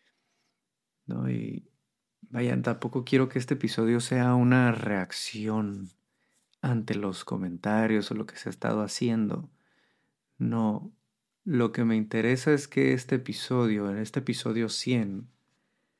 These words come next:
<laughs> en celebrando este podcast, eh, se haga hincapié y se, y podamos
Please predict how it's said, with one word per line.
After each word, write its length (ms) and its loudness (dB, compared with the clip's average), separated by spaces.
<laughs> 640 -20
en 160 -6
celebrando 920 4
este 260 0
podcast, 600 0
eh, 720 -4
se 280 -2
haga 240 4
hincapié 960 2
y 180 -2
se, 800 -4
y 260 -2
podamos 1000 0